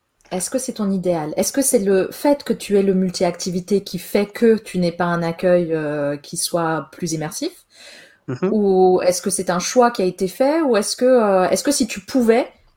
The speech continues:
Speaker 1: tu ferais un accueil plus immersif ? S'il n'y avait pas ce
Speaker 2: Euh,
Speaker 1: multi-activité ?
Speaker 2: alors, en fait, ce que j'aime bien dans l'accueil, euh, que j'ai actuellement,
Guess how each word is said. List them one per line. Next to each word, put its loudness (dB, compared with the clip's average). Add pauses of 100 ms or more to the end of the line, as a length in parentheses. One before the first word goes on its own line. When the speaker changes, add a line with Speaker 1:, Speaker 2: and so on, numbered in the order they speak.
Speaker 1:
tu -4
ferais -6
un 4
accueil 0
plus -6
immersif ? -4 (1120)
S'il 2
n'y 6
avait 6
pas 6
ce 2
Speaker 2:
Euh, 4
Speaker 1:
multi-activité ? -6 (760)
Speaker 2:
alors, 0 (360)
en 2
fait, -4
ce -8
que 0
j'aime 4
bien 0
dans 0
l'accueil, 0
euh, -2 (560)
que 0
j'ai 0
actuellement, -2